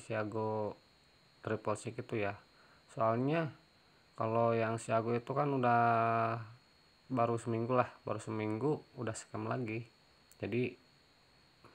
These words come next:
nggak jelas lah ya. Ya, sebel-, sebelumnya gue saranin lagi ya, gue ingetin lagi, jangan depo dulu, main biasa aja, main tanpa modal aja,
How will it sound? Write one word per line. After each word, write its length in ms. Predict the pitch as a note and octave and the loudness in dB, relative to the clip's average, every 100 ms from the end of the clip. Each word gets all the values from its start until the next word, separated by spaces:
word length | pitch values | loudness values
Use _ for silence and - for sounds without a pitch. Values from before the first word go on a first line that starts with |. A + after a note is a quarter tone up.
| - - | -20 -12
nggak 160 | A2 | -8
jelas 240 | G2+ G#2 G#2+ A2+ | -4 -2 -2 -6
lah 140 | A2+ - _ _ _ _ _ - | -10 -12 _ _ _ _ _ -6
ya. 160 | A2+ A#2+ - - - _ - | -4 -4 -6 -20 -20 _ 2
Ya, 240 | B2 C#3+ | 6 6
sebel-, 400 | C3 A#2 A#2 A#2+ - - | 4 -2 -4 -6 -12 -12
sebelumnya 800 | - A#2 A#2 A#2 C3 D3 D#3 A#2+ - - - - - - - - - - - - - - | -4 0 2 2 0 0 -2 -6 -16 -20 -20 -20 -20 -20 -20 -20 -20 -20 -20 -20 -20 -16
gue 160 | - B2 | -4 0
saranin 400 | B2 A#2+ B2 B2+ | 4 6 6 6
lagi 320 | B2 B2+ C#3 | 4 6 6
ya, 240 | B2 C#3+ | 6 4
gue 160 | A#2+ A#2 | 2 0
ingetin 320 | A#2 A#2 A2+ | 2 0 2
lagi, 480 | A2 G#2+ A#2 D#3 D#3 A2 A#2 | 2 2 2 2 0 -2 -2
jangan 560 | A2+ A2+ B2 C#3 D3 B2+ - - - _ _ - - - _ _ _ | -2 0 0 0 0 -4 -12 -20 -20 _ _ -20 -20 -20 _ _ _
depo 320 | B2 A#2 A#2+ | -4 0 2
dulu, 320 | A#2+ B2+ C3+ - - - _ _ | 4 4 2 -2 -10 -20 _ _
main 480 | A#2 G#2 G2+ A2 A2+ | -2 0 0 0 0
biasa 320 | G#2+ G2+ A2 | 0 0 0
aja, 320 | G#2+ G#2+ A#2+ A2 - - A#2+ | -2 0 -2 -4 -10 -16 -8
main 160 | G#2 | -6
tanpa 320 | G#2 A2 A2 A2+ | -4 -4 -2 -2
modal 400 | A2 A2 G#2+ A2 | 0 2 2 2
aja, 320 | A#2 A#2+ | 0 -2